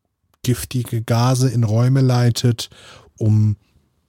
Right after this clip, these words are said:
Ungeziefer zu beseitigen, um, um Exponate zu schützen, irgendwelche Pestizide oder was.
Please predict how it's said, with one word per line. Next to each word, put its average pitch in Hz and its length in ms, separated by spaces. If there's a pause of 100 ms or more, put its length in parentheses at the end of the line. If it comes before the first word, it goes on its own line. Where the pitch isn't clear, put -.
(180)
Ungeziefer 110 760
zu 101 160
beseitigen, 98 600
um, 101 220
um 113 160
Exponate 117 640
zu - 160
schützen, 98 680
irgendwelche 104 400
Pestizide 117 760
oder 95 220
was. - 280